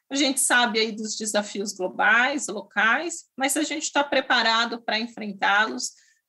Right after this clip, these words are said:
Tem novos produtos sendo desenvolvidos, a gente tem uma feira aí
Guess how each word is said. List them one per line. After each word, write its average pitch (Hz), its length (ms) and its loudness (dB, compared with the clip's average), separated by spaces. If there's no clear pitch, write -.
Tem 208 300 2
novos 220 400 2
produtos 214 680 -6
sendo 196 320 -4
desenvolvidos, 185 1160 -6
a 185 100 -4
gente 202 340 -4
tem 196 220 -2
uma 196 420 2
feira 196 460 0
aí 180 300 0